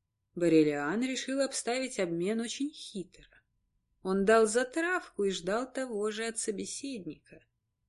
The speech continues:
Информация должна выдаваться порционно.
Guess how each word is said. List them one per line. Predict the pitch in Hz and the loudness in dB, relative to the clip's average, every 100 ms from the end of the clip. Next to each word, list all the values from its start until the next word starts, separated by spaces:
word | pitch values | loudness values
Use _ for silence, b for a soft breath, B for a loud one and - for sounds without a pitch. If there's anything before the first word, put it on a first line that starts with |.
| _ | _
Информация | 190 185 - 269 311 370 392 359 - 320 294 | -4 -4 -4 -10 -8 -8 -8 -6 -6 -4 -2
должна | 247 233 233 240 269 233 | 2 2 0 -4 -6 -2
выдаваться | 202 185 180 196 202 202 - 202 190 _ _ _ - | 0 0 0 0 0 -2 -4 -4 -4 _ _ _ -4
порционно. | 220 214 - - 226 220 196 151 135 120 | -4 -2 -6 -6 -6 -2 0 0 -4 -12